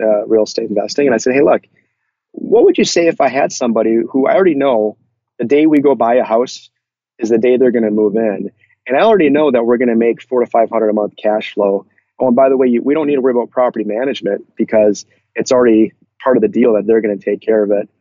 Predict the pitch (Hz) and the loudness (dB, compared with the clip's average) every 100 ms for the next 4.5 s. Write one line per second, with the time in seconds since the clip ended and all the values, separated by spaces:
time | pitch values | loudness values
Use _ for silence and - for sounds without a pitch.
0 | _ - 127 127 170 220 233 240 147 127 | _ -6 0 2 2 2 0 -2 -4 -4
1 | 110 110 113 - 131 - 131 220 151 120 | -4 -4 -6 -6 -4 -2 -2 2 2 2
2 | 123 - _ _ _ _ 123 120 - 131 | 0 -6 _ _ _ _ -2 -2 0 2
3 | 131 127 131 131 120 120 - 120 113 113 | 2 0 0 -2 -2 -2 0 0 0 0
4 | 110 110 107 104 101 | 0 -2 -4 -6 -8